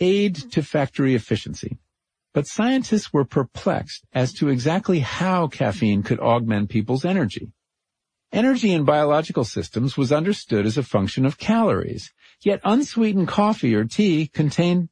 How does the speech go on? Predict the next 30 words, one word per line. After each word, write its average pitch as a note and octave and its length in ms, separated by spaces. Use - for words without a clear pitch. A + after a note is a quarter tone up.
no F#3+ 180
calories B2 500
whatsoever. E3+ 640
So - 160
where G3 320
did G#3+ 200
this G3+ 180
new D#3+ 280
increment B2+ 580
of G#2 140
human G#2+ 340
energy G2 440
come G#3+ 260
from? - 200
It C3+ 80
seemed A#3+ 280
to B3 60
violate C3+ 520
the B2 100
laws G#2+ 340
of A2+ 120
thermodynamics, A2+ 1120
suggesting G3 500
that D#3 160
caffeine G3+ 480
might F3+ 180
offer E3 300
a C3+ 80
kind F#3+ 300
of D3+ 200